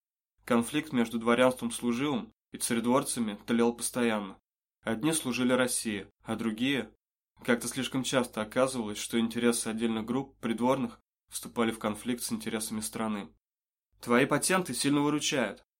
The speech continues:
писал папаша О'Брайен. «Едва ли не вся ирландская община Нью-Йорка кормится с них прямо или косвенно. Кто на фабрике блокноты делает, кто надомником плашки для игр вырезает, кто продает. После начала войны работы в доках и на верфях для кельтов стало поменьше.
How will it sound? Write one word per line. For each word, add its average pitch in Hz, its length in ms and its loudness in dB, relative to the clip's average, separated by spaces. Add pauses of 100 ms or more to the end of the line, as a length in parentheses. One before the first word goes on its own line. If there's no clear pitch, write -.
(200)
писал 113 280 0
папаша 113 400 -2
О'Брайен. 107 440 -2 (280)
«Едва 120 300 2
ли 147 100 4
не 120 120 6
вся 127 260 2
ирландская 123 500 2
община 127 320 -2
Нью-Йорка 127 480 2
кормится 135 480 0
с 113 100 -10
них 113 180 -6
прямо 123 340 4
или 113 100 0
косвенно. 117 540 -4 (500)
Кто 170 200 4
на 131 120 6
фабрике 135 440 4
блокноты 127 500 2
делает, 120 480 2 (320)
кто 156 220 2
надомником 127 640 4
плашки 127 340 4
для 120 200 0
игр 123 220 0
вырезает, 117 600 -2 (240)
кто 131 180 -2
продает. 117 640 0 (440)
После 131 240 -2
начала 135 360 4
войны 135 320 4
работы 127 380 2
в 120 60 -2
доках 151 380 0
и 120 40 -2
на 113 120 2
верфях 131 440 -2
для 113 160 2
кельтов 135 320 -4
стало 117 280 0
поменьше. 120 560 0